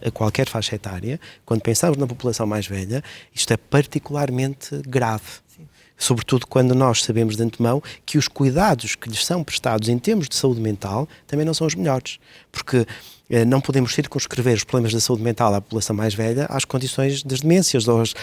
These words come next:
Speaker 1: ou às perturbações neurocognitivas. Ou seja, o espectro de características de, de, de, e da riqueza do funcionamento psicológico dos mais velhos não circunscreve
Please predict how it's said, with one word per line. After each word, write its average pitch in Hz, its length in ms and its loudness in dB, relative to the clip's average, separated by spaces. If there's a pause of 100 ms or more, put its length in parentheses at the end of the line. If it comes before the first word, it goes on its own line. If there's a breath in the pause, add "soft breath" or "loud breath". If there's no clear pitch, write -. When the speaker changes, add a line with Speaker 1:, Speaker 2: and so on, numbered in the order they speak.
(180 loud breath)
Speaker 1:
ou - 60 2
às 117 80 2
perturbações 120 540 0
neurocognitivas. 131 720 2 (340 loud breath)
Ou 127 60 0
seja, 131 280 4 (100)
o 143 80 4
espectro - 840 0
de - 100 -6
características 117 840 2
de, 110 100 0
de, 107 140 0 (140)
de, - 20 -18 (500 loud breath)
e 120 80 6
da 127 80 6
riqueza 139 680 4
do 117 80 4
funcionamento 127 480 2
psicológico 107 480 -2
dos 110 100 -2
mais 110 220 2
velhos 120 240 2
não 147 120 2
circunscreve 151 680 0